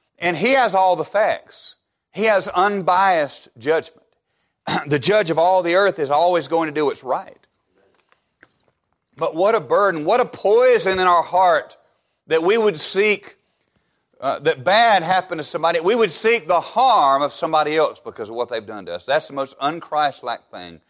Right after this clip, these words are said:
I can think of. And I'll say this, God's got a way of getting folks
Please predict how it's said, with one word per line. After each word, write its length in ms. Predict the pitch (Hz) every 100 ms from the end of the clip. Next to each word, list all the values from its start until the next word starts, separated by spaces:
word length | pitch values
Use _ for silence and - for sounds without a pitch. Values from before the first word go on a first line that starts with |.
| _ _
I 140 | - 107
can 160 | 92
think 260 | 82 87 -
of. 180 | - _ _ _ _ _ _ _ _
And 120 | 117
I'll 120 | 135 185
say 220 | - 165
this, 480 | 160 196 131 - - _ _ _ _ _ _ _ _ _ - _ _ _ _ _ _
God's 340 | - 151 185 151
got 220 | 143 139
a 40 |
way 300 | 127 135 135
of 160 | 113 101 - - _ _ _ _
getting 260 | 120 131
folks 580 | 110 131 120 - - -